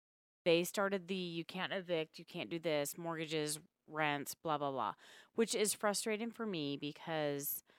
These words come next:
landlords n-, have bills too.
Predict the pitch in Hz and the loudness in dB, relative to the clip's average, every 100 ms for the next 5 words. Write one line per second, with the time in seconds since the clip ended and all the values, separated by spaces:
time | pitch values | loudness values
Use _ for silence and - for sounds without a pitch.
0 | _ _ - 190 233 262 180 147 135 143 | _ _ 0 2 4 2 2 0 -2 -4
1 | - - - - _ _ _ _ _ 196 | -6 -6 -8 -12 _ _ _ _ _ -2
2 | 185 190 - 160 175 185 180 170 180 165 | -2 -2 -4 -2 2 4 4 4 6 6
3 | 160 156 - - - - 202 117 | 4 0 -2 -4 -4 2 2 2